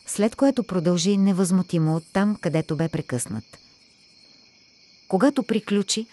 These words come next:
зададе един въпрос, който щеше да представлява заповед, ако Барби беше с униформа и под негово командване.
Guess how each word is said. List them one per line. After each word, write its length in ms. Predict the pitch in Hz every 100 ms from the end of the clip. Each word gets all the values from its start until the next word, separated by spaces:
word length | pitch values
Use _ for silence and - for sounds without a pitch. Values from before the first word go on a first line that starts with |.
| - - -
зададе 600 | 165 180 185 202 165 165 -
един 340 | 160 165 185
въпрос, 480 | 160 160 165 190 - - - - -
който 260 | 285 285
щеше 360 | - 247 226 220
да 120 | 196
представлява 680 | 190 190 - 170 170 170 156
заповед, 580 | 151 175 - 139 - - - - - -
ако 260 | 180 - 156
Барби 380 | 190 254 202
беше 320 | 180 196 185 180
с 120 | -
униформа 680 | 180 170 196 196 170 156 180 - - -
и 80 | 240
под 200 | 220 226
негово 380 | 185 151 165 180
командване. 680 | - 160 143 139 135 135